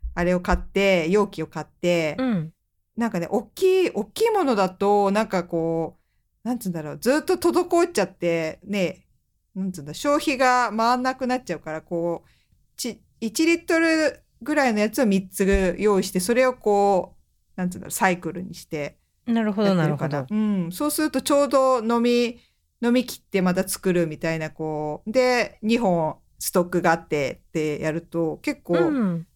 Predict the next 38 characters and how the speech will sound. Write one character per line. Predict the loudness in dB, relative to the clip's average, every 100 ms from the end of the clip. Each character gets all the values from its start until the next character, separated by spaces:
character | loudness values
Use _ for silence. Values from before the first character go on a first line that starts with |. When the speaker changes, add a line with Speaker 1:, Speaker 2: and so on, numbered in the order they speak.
| -6
Speaker 1:
う | -2
ん、 | 0
な | 2 0
ん |
か | 0 0 0
新 | 0 0 2
鮮 | 2 2
な | 4
も | 2
の | 2
を | 0
常 | 0 2
に | 0
飲 | -2 0
め | 0
る | -2
か | -4 -2
ら、 | 0 -2
Speaker 2:
あ、 | -2
Speaker 1:
い | 0
い | 0
な | 0 -2
と | 0
思 |
っ | 0
て。 | 0
Speaker 2:
い | 0
い |
ね。 | 0
一 | 2
リ | 0
ッ | 0
ト | 0
ル | 0
く | 0
ら | 2 2
い | 2
の、 | 0 -4